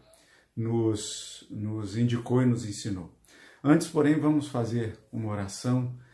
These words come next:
de iluminação para esse momento da mensagem. Oremos. Senhor Deus, nós glorificamos e exaltamos o nome do Senhor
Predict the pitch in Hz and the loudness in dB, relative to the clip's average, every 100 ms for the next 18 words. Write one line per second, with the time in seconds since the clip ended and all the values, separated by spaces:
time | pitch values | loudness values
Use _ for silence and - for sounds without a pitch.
0 | _ _ _ _ - 110 120 143 127 113 | _ _ _ _ -10 -2 2 4 4 2
1 | - - 113 110 - _ _ _ _ _ | 0 -6 -6 -6 -12 _ _ _ _ _
2 | _ _ _ - 120 110 - 110 104 101 | _ _ _ -4 -2 -2 -2 -4 -2 -2
3 | 98 98 98 98 95 - - - - 127 | -4 -4 -2 -2 -4 -8 -10 -12 -6 -2
4 | 120 85 - - - - _ _ - _ | 0 -2 -8 -14 -18 -20 _ _ -20 _
5 | _ _ - - 143 127 120 143 147 117 | _ _ -18 2 4 4 4 4 4 0
6 | 113 101 - - - - 120 135 123 131 | -4 -8 -12 -20 -18 -4 0 0 0 -4
7 | 127 127 113 110 104 98 - 107 98 101 | 0 2 2 -2 -4 -6 -6 -8 -6 -4
8 | 104 98 98 - 117 110 143 156 - | -4 -4 -6 -6 -4 2 2 2 -4